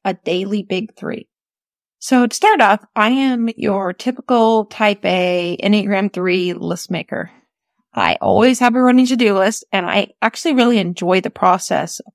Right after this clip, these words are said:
planning and organizing and tracking and all of those things. I have to say one thing that I found that really improved my daily focus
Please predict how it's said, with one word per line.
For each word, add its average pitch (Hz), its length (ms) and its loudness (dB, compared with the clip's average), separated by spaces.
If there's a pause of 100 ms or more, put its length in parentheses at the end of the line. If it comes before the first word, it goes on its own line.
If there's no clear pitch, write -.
planning 190 580 0
and 170 160 -6
organizing 175 760 -4
and - 260 -8
tracking 196 680 0 (460)
and 175 500 -2
all 226 260 0
of 262 120 -4
those 277 380 0
things. 214 460 0 (840)
I - 60 -8
have 359 180 0
to 392 80 -6
say 226 200 0
one 220 280 2
thing 185 260 0
that 180 140 -2
I 196 240 -2
found 185 380 -2
that 180 140 -4
really 185 220 -2
improved 208 440 -4
my 269 160 4
daily 262 260 0
focus 269 380 -4